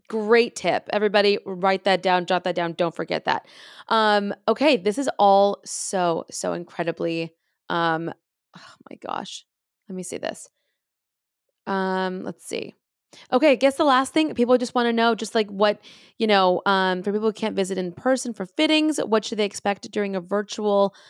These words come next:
um, consult, which I feel like you went over. I mean, I think you gave us all, like, the tips and the information that we need. So what, um,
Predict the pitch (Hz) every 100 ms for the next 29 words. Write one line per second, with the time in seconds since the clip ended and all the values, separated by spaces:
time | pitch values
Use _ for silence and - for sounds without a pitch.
0 | - _ - 196 190 - 320 311 254 240
1 | 196 - 202 196 - 202 185 - 208 226
2 | 285 320 330 - - - 269 277 285 277
3 | 233 - 285 508 - 285 269 - - 220
4 | 254 262 254 254 - 226 220 233 - 233
5 | 240 - - - 214 220 226 208 208 214
6 | - 214 - 202 190 262 240 160 - -
7 | - - 302 285 - _ _ 240 220 247
8 | 269 294 - - 240 233 226 214